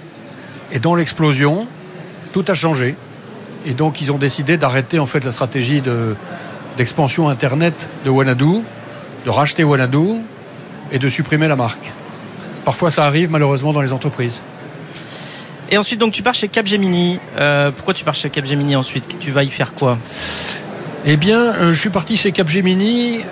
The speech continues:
Speaker 1: pour être, euh, à la manette sur, euh, vous l'avez dit, hein, euh, une région d'abord, puis ensuite numéro deux du groupe, pour faire, euh, d'abord sortir ce groupe de l'ornière avec Paul Hermelin et l'équipe. C'est un groupe qui allait très mal,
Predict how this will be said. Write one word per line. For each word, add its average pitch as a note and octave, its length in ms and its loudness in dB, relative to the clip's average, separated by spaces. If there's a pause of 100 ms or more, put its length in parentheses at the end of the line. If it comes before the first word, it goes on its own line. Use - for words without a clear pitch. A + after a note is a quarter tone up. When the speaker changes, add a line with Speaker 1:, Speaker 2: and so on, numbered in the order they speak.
(220)
Speaker 1:
pour E3+ 240 4
être, F3 280 0
euh, C3+ 920 4 (440)
à D3 60 2
la D3+ 80 0
manette E3+ 360 2
sur, C#3+ 360 0
euh, B2+ 80 4
vous B2 120 -2
l'avez C3 160 2
dit, A3+ 180 0
hein, E3+ 240 2
euh, C3 260 2 (320)
une C#3+ 120 2
région C#3 280 4
d'abord, E3+ 300 4
puis D3+ 100 0
ensuite D3 240 0
numéro E3 240 4
deux D#3+ 120 4
du D#3 100 4
groupe, E3 220 4 (760)
pour C#3 140 -2
faire, F3 360 2
euh, C#3 200 4
d'abord C#3 240 0
sortir - 320 -2
ce E3+ 100 0
groupe E3 160 4
de D3 80 2
l'ornière D3 580 4 (240)
avec B2+ 220 0
Paul C#3 140 4
Hermelin D3 580 4
et C3+ 60 2
l'équipe. C3 340 0 (640)
C'est D#3 80 0
un - 20 4
groupe E3 140 4
qui E3+ 80 0
allait D3+ 120 4
très E3+ 140 0
mal, D3+ 280 2